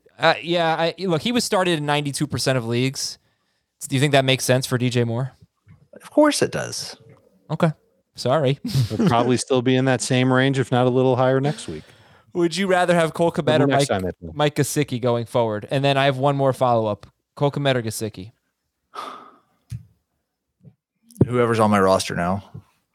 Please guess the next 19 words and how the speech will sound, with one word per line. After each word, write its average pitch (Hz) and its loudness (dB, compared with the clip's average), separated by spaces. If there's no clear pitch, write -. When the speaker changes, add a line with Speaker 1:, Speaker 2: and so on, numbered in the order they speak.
Speaker 3:
I'm 170 0
gonna 156 0
guess 127 -2
that 123 0
Gesicki 107 -2
is 90 -2
the 98 2
right 87 2
answer 80 -8
there, 82 -10
but 98 0
it's - -4
gonna 117 4
be 101 4
close 101 2
in 90 -2
P 92 -2
P 82 -6
R. 76 -10